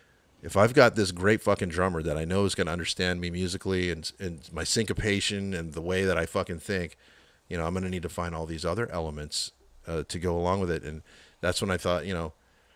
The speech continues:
not to go back to the well, but the most creative people I knew were the ones I really wanted to fucking play with, dude. Most adventurous, creative people I knew. Mark always wanted to play different stuff than just metal.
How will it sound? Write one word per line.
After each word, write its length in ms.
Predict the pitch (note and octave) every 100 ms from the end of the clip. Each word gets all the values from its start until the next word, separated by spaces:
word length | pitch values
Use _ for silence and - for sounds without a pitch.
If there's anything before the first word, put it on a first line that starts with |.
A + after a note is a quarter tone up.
| _ -
not 260 | A#2 B2+ D3+
to 60 |
go 140 | C3 A#2+
back 280 | A#2+ A#2
to 80 | -
the 80 | G#2
well, 320 | F#2+ G2 G#2
but 160 | G2 -
the 100 | G#2
most 260 | G2 B2+
creative 360 | - A2+ G#2+ G2+
people 280 | G#2+ F#2+ F2+
I 80 | E2+
knew 380 | F2 D#2 D2+ -
were 100 | D#2+
the 100 | D#2+
ones 240 | F2 E2+
I 40 | E2+
really 260 | D#2+ E2+
wanted 240 | E2 D#2 D2+
to 60 |
fucking 320 | D#2 C2 C2 -
play 180 | B1+
with, 220 | A1+ G#1 -
dude. 260 | A#1 G1+ -
Most 300 | G2+ G#2 -
adventurous, 560 | E2+ F#2 F#2+ G2+ F#2 -
creative 380 | - D#2+ D#2
people 300 | - E2 A#1+
I 80 | B1+ -
knew. 160 | A#1 A1+ _ _ _ - - - _ _ _ _ _
Mark 340 | F2+ G2 A2+ G2+
always 360 | F#2 F2+ E2
wanted 220 | E2 D#2+
to 80 | D2+
play 220 | - D#2
different 340 | D2 E2 - D2+
stuff 300 | - D#2 -
than 100 | D2+
just 240 | D#2+ -
metal. 320 | D2+ C2+ D2+